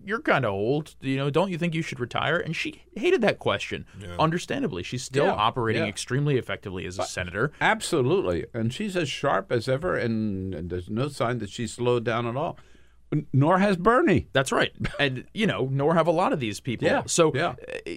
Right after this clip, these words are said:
Speaker 1: part of this is just, well, the science has gotten better. It's easier to be
Speaker 3: <laughs>
Speaker 1: effective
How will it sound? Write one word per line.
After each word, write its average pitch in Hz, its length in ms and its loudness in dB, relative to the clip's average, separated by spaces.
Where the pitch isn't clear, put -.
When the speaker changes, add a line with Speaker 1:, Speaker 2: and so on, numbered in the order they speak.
Speaker 1:
part 254 200 6
of 202 80 0
this 165 160 4
is 147 140 2
just, 131 340 0
well, 180 360 2
the 117 240 -4
science 170 420 0
has 165 120 0
gotten 143 260 0
better. 139 280 2
It's 147 280 -2
easier 160 360 2
to 165 40 2
be 185 60 4
Speaker 3:
<laughs> - 0 -
Speaker 1:
effective 139 600 4